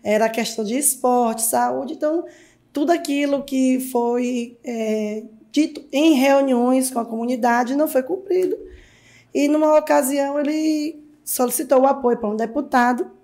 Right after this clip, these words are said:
e, né, é, meu marido não aceitou ir com o deputado porque comungava com as mesmas ideias que a dele, então não achou pertinente apoiá-lo. E o exonerou do cargo de assessoria. E não pagou a rescisão.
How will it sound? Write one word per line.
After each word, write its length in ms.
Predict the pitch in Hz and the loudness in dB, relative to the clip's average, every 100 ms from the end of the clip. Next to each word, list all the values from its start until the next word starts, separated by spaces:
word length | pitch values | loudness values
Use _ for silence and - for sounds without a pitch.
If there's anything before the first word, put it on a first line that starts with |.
| _ _ | _ _
e, 340 | 233 240 269 | -8 -4 -4
né, 220 | 320 269 262 | -4 -6 -10
é, 220 | - 226 | -10 -6
meu 120 | 220 220 | -6 -4
marido 260 | 226 226 | -6 -6
não 140 | 233 240 | -6 -6
aceitou 640 | 262 339 - 240 233 - _ | -6 -4 -2 -2 -4 -16 _
ir 100 | 226 | -10
com 120 | 220 | -6
o 60 | 220 | -6
deputado 520 | 226 226 269 262 262 | -6 -6 -2 -2 -2
porque 260 | 403 392 415 | -6 -6 -4
comungava 480 | 403 403 415 349 330 | 0 0 2 0 2
com 80 | 349 | -2
as 120 | 302 | 0
mesmas 340 | 320 285 320 | 0 2 0
ideias 480 | 302 254 262 269 269 - _ _ _ | 0 0 0 -2 -4 -10 _ _ _
que 100 | 262 | -2
a 60 | |
dele, 220 | 262 262 277 | 2 2 2
então 400 | 277 277 294 302 | -4 -4 -6 -4
não 80 | 311 | -4
achou 240 | 311 269 | -4 -6
pertinente 600 | 269 277 262 247 285 359 - | -6 -8 -6 -6 -8 -10 -12
apoiá-lo. 600 | - 285 302 226 202 208 - _ _ _ _ _ _ _ _ _ _ _ _ _ _ | -4 0 0 0 -4 -10 -18 _ _ _ _ _ _ _ _ _ _ _ _ _ _
E 360 | 262 294 320 - | 0 0 -2 -6
o 280 | 277 285 - | -4 -4 2
exonerou 460 | 277 254 285 277 247 | 2 2 2 4 2
do 100 | 269 | 2
cargo 320 | 254 226 240 | 0 0 0
de 80 | 226 | -4
assessoria. 640 | 233 226 277 285 214 180 - _ _ _ _ _ _ - | -2 -4 -2 -2 -4 -6 -10 _ _ _ _ _ _ -10
E 200 | 277 294 | -4 0
não 360 | 339 277 330 - | 2 2 0 -2
pagou 260 | 285 254 240 | -2 0 0
a 40 | |
rescisão. 640 | 240 254 294 247 196 196 | 0 -2 -2 -2 -4 -8